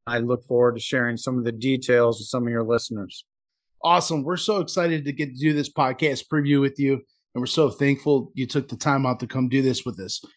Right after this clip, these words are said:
Speaker 2: So, Brandon, what's the thirty thousand foot overview of what you're gonna be talking about? What is Believe in Safety, and, and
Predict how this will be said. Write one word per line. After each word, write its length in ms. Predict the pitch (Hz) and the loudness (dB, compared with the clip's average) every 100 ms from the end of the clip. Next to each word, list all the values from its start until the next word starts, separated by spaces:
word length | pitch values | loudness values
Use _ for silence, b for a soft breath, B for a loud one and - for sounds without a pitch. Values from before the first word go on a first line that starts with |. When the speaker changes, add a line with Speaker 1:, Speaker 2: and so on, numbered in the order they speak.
| B B _ _ _ _ - | B B _ _ _ _ -6
Speaker 2:
So, 240 | - 202 | 2 2
Brandon, 640 | 156 202 226 185 135 139 - | 4 6 6 6 4 -2 -6
what's 440 | - 156 185 220 - | -18 -4 2 2 4
the 120 | 240 | 2
thirty 400 | - - 196 185 | 2 2 4 4
thousand 440 | - 185 165 165 | 4 4 4 0
foot 220 | 147 175 165 | 0 0 4
overview 760 | 160 175 160 139 143 139 143 131 | 4 4 2 0 2 2 0 -4
of 120 | 123 | -4
what 260 | 139 143 | -4 -4
you're 100 | 160 | -4
gonna 140 | 143 143 | -4 -2
be 140 | 135 | -2
talking 360 | 127 143 135 131 | 0 -2 -2 -4
about? 280 | 120 113 131 | -2 -2 0
What 240 | 165 202 | 2 4
is 120 | 185 | 2
Believe 300 | 147 175 185 | 0 2 2
in 120 | 170 | 2
Safety, 580 | 160 175 170 160 175 156 | -2 0 0 0 0 0
and, 160 | 139 139 | -2 -4
and 180 | 139 123 | -6 -4